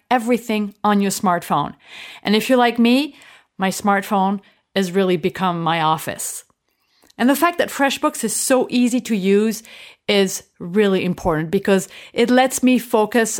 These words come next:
on what matters the most, and that's making photographs. I'm not a number person, and if I can remove the frustrating part of the business out of the equation,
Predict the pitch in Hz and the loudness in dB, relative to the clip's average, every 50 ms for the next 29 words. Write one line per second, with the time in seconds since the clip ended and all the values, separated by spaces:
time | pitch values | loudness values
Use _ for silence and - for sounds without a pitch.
0 | - - 202 208 202 202 196 190 180 - - _ - 185 185 185 185 190 185 185 | -4 -2 0 0 2 2 0 0 0 -2 -4 _ -4 -2 -2 0 -2 -2 0 -2
1 | 185 185 185 - _ _ _ _ 185 175 185 170 156 147 147 - - - - - | -2 -2 -4 -10 _ _ _ _ -4 0 0 0 0 0 -4 -8 -12 -10 -6 -2
2 | 185 190 190 185 180 180 - - 185 175 180 165 - 180 170 165 - _ _ - | -2 0 0 0 -2 -4 -2 -2 0 0 0 -2 -4 -6 -6 -8 -12 _ _ -20
3 | - - 202 190 180 175 165 - 160 147 - - - - - - - - _ - | -4 -2 0 0 0 0 -2 -2 -4 -4 -4 -6 -10 -12 -12 -12 -14 -16 _ -20
4 | - - - - - _ _ _ - 226 226 226 233 226 220 220 214 208 208 202 | -20 -20 -20 -20 -20 _ _ _ -2 0 2 4 4 4 2 2 2 2 2 0
5 | 202 196 202 196 208 196 190 - - 160 110 - - - - - - _ - - | 0 -2 0 0 0 2 2 0 -2 -2 -4 -4 -10 -18 -20 -20 -20 _ -4 -2
6 | 208 202 202 196 202 196 190 - 190 170 - 220 214 208 - 240 226 214 208 208 | 0 0 2 2 2 0 0 -4 -6 -4 -2 -2 -2 0 0 0 0 2 2 2
7 | 220 214 208 220 226 240 214 190 214 196 - - - 208 202 - - - 240 220 | 2 4 4 4 4 4 2 2 -2 -2 -2 -2 -2 -2 -2 -4 -2 -2 0 0
8 | 220 226 226 214 - - 233 226 233 233 220 185 202 190 165 - 220 214 202 233 | 2 0 -2 -2 -2 0 0 2 2 0 0 0 -2 -2 0 0 0 2 2 2
9 | 240 240 233 - - 202 202 214 208 190 208 208 196 202 - - 208 196 208 208 | 2 2 2 0 -4 -2 -2 -2 -2 -2 0 0 0 -2 -2 -2 0 2 2 4
10 | 202 240 247 240 240 | 4 4 4 2 0